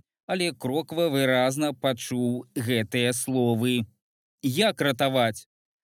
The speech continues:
Напрыклад, напісаць кнігу з назвай "Захоп Беларусі марсіянамі", адказаў Ластоўскі. "І гэта ўсё?" Вочы полацкага пісьменніка акругліліся ў трывожным здзіўленні.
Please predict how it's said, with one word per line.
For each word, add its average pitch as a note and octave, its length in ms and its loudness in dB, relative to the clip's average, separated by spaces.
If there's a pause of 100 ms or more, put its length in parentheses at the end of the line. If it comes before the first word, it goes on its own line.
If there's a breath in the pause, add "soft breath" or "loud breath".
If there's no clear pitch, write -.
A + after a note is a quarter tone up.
(160)
Напрыклад, D3+ 640 0
напісаць C#3+ 560 -2
кнігу D3+ 380 -2
з C3+ 100 -8
назвай D3+ 600 0
"Захоп C#3+ 520 0
Беларусі C#3 640 0
марсіянамі", C#3 1120 0
адказаў C3+ 560 -2
Ластоўскі. C3 760 -4 (360)
"І D3+ 160 2
гэта E3+ 480 0
ўсё?" G#3+ 480 0 (380)
Вочы D#3 320 0
полацкага D3 560 -2
пісьменніка D3+ 720 -4
акругліліся D#3+ 800 -2
ў D3 160 -2
трывожным C#3 720 -2
здзіўленні. B2 840 0